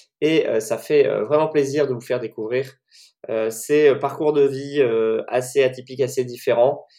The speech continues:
Et je reçois plein de, de commentaires et de messages de votre part, donc c'est génial, continuez. Euh, on est hyper content, euh, de notre côté en tout cas, euh,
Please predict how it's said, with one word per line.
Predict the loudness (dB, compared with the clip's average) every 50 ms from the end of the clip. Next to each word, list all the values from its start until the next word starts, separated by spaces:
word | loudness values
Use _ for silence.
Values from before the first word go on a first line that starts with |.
| _ _ -6
Et | -6 -4
je | -4
reçois | -6 -8 -6 -6 -6 -4 -2
plein | 0 0 0
de, | 0 0 0 0 2 2 4 4 2 2 2 0
de | -4
commentaires | -4 -4 -2 -2 -2 -2 0 2 4 4 6 6
et | 4 2
de | 0 -2
messages | -4 -4 -6 -4 0 2 4 4 4 4 2
de | -2 -2 0 0
votre | 0 0 -2 -6 -8
part, | -2 2 2 2 2
donc | 2 -2 -6 -6
c'est | -6 -6 -6
génial, | -4 -4 -4 -4 -4 -4
continuez. | -8 -12 -12 -10 -6 -4 -2 0 0 -2 -4 -8 _ -20 -20 -20 -20 -20 _ _ -10
Euh, | -6 -4 -4 -4 -4 -6 -8
on | -6 -6
est | -6 -6
hyper | -8 -10 -4 -2 -2 -2 0
content, | -2 -4 -4 0 2 4 4 4 4 2 0 0
euh, | 0 0 0 0
de | 0 0 2
notre | 2 0 -2
côté | -4 -6 -4 -2 -2
en | -2 -2 -4
tout | -8 -8
cas, | -4 -2 -2 -2 -2 -4 -6 -6 -6
euh, | -4 -4 -4 -4 -4 -6 -8 -10